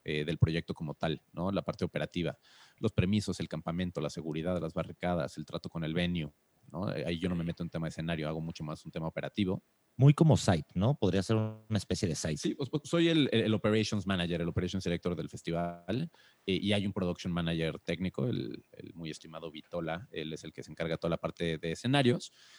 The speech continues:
Speaker 1: Eh, y ahí fue donde, pues, fui aprendiendo mucho. Eh, justo Vitola fue el que me, me abrió las puertas hace cinco años, eh, invitándome a un Corona Capital en Ocesa. Ese fue mi primer proyecto en Ocesa.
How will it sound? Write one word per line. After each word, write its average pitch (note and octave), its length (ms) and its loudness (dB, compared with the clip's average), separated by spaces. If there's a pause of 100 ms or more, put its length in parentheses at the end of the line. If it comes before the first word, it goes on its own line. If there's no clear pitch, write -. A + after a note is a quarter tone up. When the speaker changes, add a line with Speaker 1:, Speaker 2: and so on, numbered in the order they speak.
(240)
Speaker 1:
Eh, G#2 300 4
y A2+ 100 2
ahí C3 80 8
fue F3+ 140 6
donde, D3+ 180 6
pues, G#2 160 -2
fui C3+ 80 6
aprendiendo C3+ 400 4
mucho. B2+ 560 6
Eh, F#2 400 2
justo G#2+ 320 0
Vitola G#2 580 4
fue G2 160 0
el F2+ 80 -2
que E2+ 360 -2
me, F2+ 120 -6
me F#2 80 -4
abrió F#2 160 0
las F2+ 140 -2
puertas - 340 -6
hace - 300 -6
cinco F#2+ 340 -4
años, F2 460 -2
eh, D#2+ 140 -2
invitándome E2 420 -6
a - 40 -4
un E2+ 40 -6
Corona E2+ 300 -4
Capital - 800 -6
en D#2 100 -4
Ocesa. F2+ 480 0 (500)
Ese E2 260 -4
fue F2 100 -4
mi E2 80 -4
primer F2 200 -6
proyecto E2 360 -6
en E2 60 -6
Ocesa. E2+ 440 0